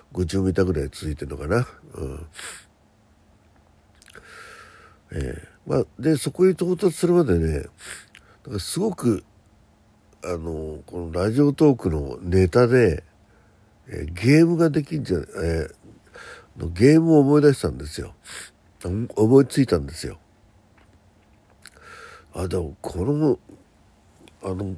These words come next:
ゲーム、面白いな、とかね、ずっと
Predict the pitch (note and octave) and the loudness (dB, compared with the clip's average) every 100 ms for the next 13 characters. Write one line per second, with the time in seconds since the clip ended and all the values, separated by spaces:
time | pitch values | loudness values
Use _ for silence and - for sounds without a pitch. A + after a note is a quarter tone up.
0 | - G2 G2 G2+ G2+ G2 F2 - _ _ | -10 0 2 2 2 0 -2 -6 _ _
1 | _ - F2+ G#2+ C3 C#3 C#3 G#2 D#2 - | _ -14 -8 -4 -2 2 4 4 0 -6
2 | - - - - - _ _ - G2+ D2+ | -14 -20 -20 -20 -20 _ _ 2 4 4
3 | C#2+ E2 - - - - _ - - - | -2 -10 -16 -14 -14 -16 _ -20 -20 -20
4 | - _ A#2+ C3 - A#2 | -20 _ -4 0 6 6